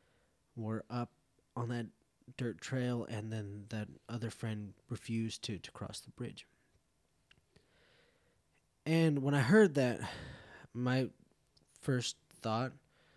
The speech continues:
was, "Someone's messing with me, or one of these guys, like, snapped a branch." So I go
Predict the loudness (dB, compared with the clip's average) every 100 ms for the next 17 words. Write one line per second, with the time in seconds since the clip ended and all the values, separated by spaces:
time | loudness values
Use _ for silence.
0 | _ _ _ _ -6 -2 -2 -2 -4 -4
1 | -8 _ -8 -2 2 2 0 -4 -8 -8
2 | -6 -4 -4 -6 -4 -4 -2 0 0 0
3 | -2 -2 -2 -2 -6 -8 -12 -14 _ _
4 | _ _ -20 -20 -10 -6 -4 -4 -4 -6
5 | -8 -10 -16 -18 -18 _ _ _ _ _
6 | _ _ _ _ _ _ _ _ _ _
7 | _ _ _ _ _ _ _ _ _ -6
8 | 2 6 6 6 2 -4 -8 -10 -12 -16
9 | -18 -20 -20 _ -2 2 4 4 0 2
10 | 6 6 6